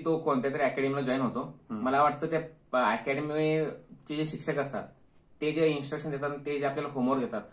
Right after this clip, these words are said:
Speaker 1: तो नित्यनेमाने केला आणि आपले जरा efforts जास्त लावले तर निश्चितच आपली प्रगती
Speaker 2: हा,
Speaker 1: होऊ
Speaker 2: सर,
Speaker 1: शकते.
Speaker 2: बरोबर आहे. आणि, अ, सर, तुम्ही mock test वगैरे फॉलो केल्या होत्या का प्रिलिम्ससाठी काही?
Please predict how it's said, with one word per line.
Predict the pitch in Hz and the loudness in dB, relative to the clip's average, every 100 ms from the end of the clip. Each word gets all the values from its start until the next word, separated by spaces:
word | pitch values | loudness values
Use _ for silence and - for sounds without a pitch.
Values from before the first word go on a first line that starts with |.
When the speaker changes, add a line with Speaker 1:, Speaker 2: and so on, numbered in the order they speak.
| - - - | -20 -14 0
Speaker 1:
तो | 156 | 2
नित्यनेमाने | 156 165 160 156 160 | 2 0 2 2 2
केला | 156 151 | 0 0
आणि | 151 | 2
आपले | 139 135 143 | 0 0 0
जरा | 143 | 2
efforts | 143 - 151 131 | 2 2 -2 2
जास्त | 123 156 147 | 4 4 2
लावले | 131 127 | 0 0
तर | 139 143 - - - | 0 0 -2 -6 -8
निश्चितच | 127 139 135 - 156 - | -4 -4 -4 0 0 4
आपली | 107 143 | 2 2
प्रगती | 135 120 120 | 0 0 0
Speaker 2:
हा, | 120 | -4
Speaker 1:
होऊ | |
Speaker 2:
सर, | 104 | -8
Speaker 1:
शकते. | 101 104 | -8 -6
Speaker 2:
बरोबर | 104 95 | -6 -8
आहे. | 92 - _ - - - - - | -14 -20 _ -20 -20 -20 -20 -6
आणि, | 123 147 | -2 0
अ, | 151 147 143 139 135 135 135 131 - - | 4 4 6 6 6 4 2 0 -2 -4
सर, | 170 170 | 0 0
तुम्ही | 185 185 | 2 2
mock | 180 180 - | 6 4 4
test | 185 180 | 0 2
वगैरे | 175 170 | 2 4
फॉलो | 165 160 | 6 6
केल्या | 156 147 | 6 4
होत्या | 139 123 | 4 2
का | 123 | -2
प्रिलिम्ससाठी | - 127 123 113 113 110 | -4 -2 -2 -2 -4 -4
काही? | 113 | -6